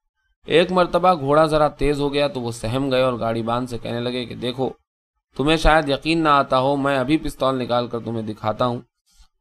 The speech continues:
अब गाड़ीबान को उनके डाकू होने में शुबा नहीं रहा। वो चीख मारकर गाड़ी से कूद पड़ा और ये कहता हुआ जंगल में भाग गया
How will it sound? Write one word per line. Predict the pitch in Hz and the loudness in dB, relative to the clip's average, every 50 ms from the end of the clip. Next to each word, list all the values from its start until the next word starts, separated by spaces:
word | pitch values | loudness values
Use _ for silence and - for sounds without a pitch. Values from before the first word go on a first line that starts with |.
| _ _ - | _ _ 2
अब | 135 151 156 151 | 2 2 4 6
गाड़ीबान | 151 147 151 165 156 143 151 156 170 180 175 | 6 6 6 4 4 4 4 4 4 4 0
को | 175 175 | 0 -2
उनके | 170 165 156 160 139 | -2 -2 -2 -2 0
डाकू | 131 131 135 131 143 151 | 2 2 2 2 0 -2
होने | 151 156 147 147 143 | -2 0 0 -2 -2
में | 143 131 | -4 -6
शुबा | - - 117 120 127 135 139 | -6 -4 -2 0 2 2 2
नहीं | 139 131 131 120 | 0 0 0 0
रहा। | 120 123 | 2 0
वो | 127 127 123 120 | 0 0 -4 -6
चीख | - - 139 143 139 - | -6 -6 -6 -6 -4 -2
मारकर | 131 127 123 120 123 120 | -2 -2 -2 -2 -6 -6
गाड़ी | 110 110 117 117 120 117 | -6 -6 -4 -4 -6 -8
से | - 120 | -10 -14
कूद | - _ 117 131 127 | -14 _ -8 -10 -8
पड़ा | - - 120 123 123 | -4 -2 0 2 2
और | 123 120 113 | 2 2 0
ये | 110 123 131 | -4 -6 -6
कहता | 131 120 117 113 - 120 | -6 -6 -8 -6 -6 -6
हुआ | 117 113 113 110 | -6 -4 -6 -6
जंगल | 110 113 113 113 113 113 | -6 -8 -8 -8 -8 -8
में | 110 110 104 | -10 -10 -10
भाग | 110 110 120 123 113 | -6 -4 -4 -4 -2
गया | 117 113 110 110 | -2 -4 -4 -4